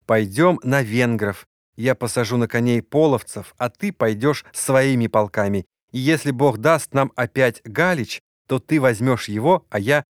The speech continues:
Понизье». Но скоро после этого Мстислав умер. При конце жизни ему очень хотелось видеть Даниила, но Глеб Зеремеевич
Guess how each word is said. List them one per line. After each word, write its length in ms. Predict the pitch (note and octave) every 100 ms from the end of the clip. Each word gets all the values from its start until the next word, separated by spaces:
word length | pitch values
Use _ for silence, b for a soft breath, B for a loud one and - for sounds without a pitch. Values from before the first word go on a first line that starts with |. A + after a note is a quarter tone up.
| _
Понизье». 640 | A#2+ G2 G2 F2 - - _ _ _
Но 180 | C3+ D#3
скоро 300 | D#3 - F#3
после 340 | - D#3+ D#3+ F3+
этого 280 | E3+ D3+
Мстислав 640 | C#3+ B2+ C#3+ - C#3 C#3 -
умер. 480 | D#3 D3 G#2 F#2+ - _
При 140 | - D3+
конце 460 | D3+ C#3 - D#3+
жизни 380 | C3+ D#3+ E3+ A2+
ему 180 | A2+ B2+
очень 260 | D#3 - D#3+
хотелось 460 | D3+ - D3+ C#3
видеть 360 | C3 C#3 C3 A2+
Даниила, 540 | C3 C3 C3+ G#2+ F#2 - _ _ _ -
но 160 | C3+
Глеб 340 | C#3+ E3 E3+ - - _
Зеремеевич 960 | - A#2+ D3+ D#3 F3+ E3+ A2+ F#2+ - -